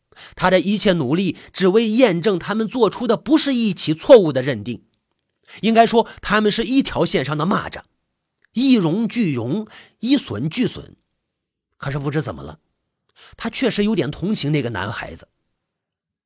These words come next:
他自己也多次到事故现场和当事人途经路线进行走访，包括访问姚新珍。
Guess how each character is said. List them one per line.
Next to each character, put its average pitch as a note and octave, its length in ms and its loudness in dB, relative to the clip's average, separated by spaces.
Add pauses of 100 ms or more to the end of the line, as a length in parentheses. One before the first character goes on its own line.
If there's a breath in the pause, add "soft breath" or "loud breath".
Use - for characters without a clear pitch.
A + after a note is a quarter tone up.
(2750 soft breath)
他 F3+ 80 0
自 G3+ 200 -2
己 F3+ 100 -2
也 E3 100 4
多 F#3 200 2
次 F#3 120 -6
到 C#3+ 120 2
事 E3+ 160 -2
故 D3 120 -2
现 C3+ 220 -6
场 F#2+ 140 -16
和 A#2 100 -12
当 E3 180 -2
事 C#3+ 140 -6
人 C#3+ 140 -4
途 D#3+ 200 -4
经 F#3+ 160 -2
路 G3 160 -2
线 A#2+ 220 -4
进 C#3+ 140 -6
行 C3 160 -8
走 F3 160 0
访， - 200 -12 (920 loud breath)
包 F#3 180 4
括 F3+ 160 2
访 A#2 320 -6
问 D3+ 240 0
姚 C#3+ 160 0
新 F#3+ 220 0
珍。 G3 280 -2